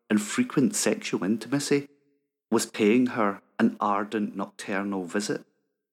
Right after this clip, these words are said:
She promptly sat up in bed, and the man descended from the cell and joined her in bed, and they had full sexual intercourse. But there was something about him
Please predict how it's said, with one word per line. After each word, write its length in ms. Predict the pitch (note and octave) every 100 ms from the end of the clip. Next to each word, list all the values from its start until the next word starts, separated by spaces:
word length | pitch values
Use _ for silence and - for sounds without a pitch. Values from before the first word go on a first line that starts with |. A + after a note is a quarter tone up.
| _ _ _ _ _
She 140 | - G#2+
promptly 480 | - G#2 A2 -
sat 320 | F2+ - F#2+ -
up 220 | - G#2
in 140 | F2+
bed, 440 | E2+ F#2+ A#2 A#2 - _ _ _ _
and 80 | A#2+
the 60 | G#2+
man 340 | G2 G#2 G#2
descended 540 | - - G2 G#2 G#2 G2+
from 200 | - F#2
the 60 |
cell 560 | - - F2+ A2 A#2+ - _ _ _
and 140 | A2
joined 360 | G#2 G2 G2+ G#2+
her 140 | F#2+
in 140 | F#2 E2+
bed, 480 | F2+ G2 A#2 B2 - _ _ _ _ -
and 120 | G#2
they 100 | A#2+
had 220 | C#3 G#2+
full 400 | - - G#2 B2
sexual 520 | A#2+ G#2 F2+ - F2+ F#2
intercourse. 840 | A2+ C#3+ C#3+ D3 D3+ - - - _ _ _ _ _ _ _ _ _ -
But 120 | -
there 60 |
was 140 | A#2+ -
something 400 | G#2 G#2+ A#2+ G2+
about 340 | E2 F#2 A2+
him 280 | - C3